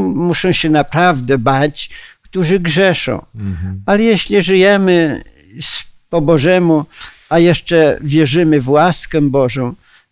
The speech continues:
Speaker 1: to nie musimy s-, jakiś mieć strach, lęk bardzo przed Bogiem.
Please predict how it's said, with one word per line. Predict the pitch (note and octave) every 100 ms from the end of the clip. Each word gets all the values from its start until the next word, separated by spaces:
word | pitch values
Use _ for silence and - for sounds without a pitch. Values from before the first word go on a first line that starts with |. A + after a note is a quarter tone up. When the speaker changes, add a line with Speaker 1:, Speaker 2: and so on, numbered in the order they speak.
| _
Speaker 1:
to | - G#3 F#3+
nie | G3+ G#3+ A#3+
musimy | A3+ - E3+ D3+ C#3 B2+
s-, | A2 - - - - - C3 G#2+ - - -
jakiś | B2 - C3 -
mieć | C#3 C3+
strach, | - - C#3 D3 C3 -
lęk | A#2 D#3 C3 B2 A#2+
bardzo | G#2 D#2 B2 B2 A#2 A#2+
przed | G#2 - G#2+
Bogiem. | F#2 G2 G#2+ F#2+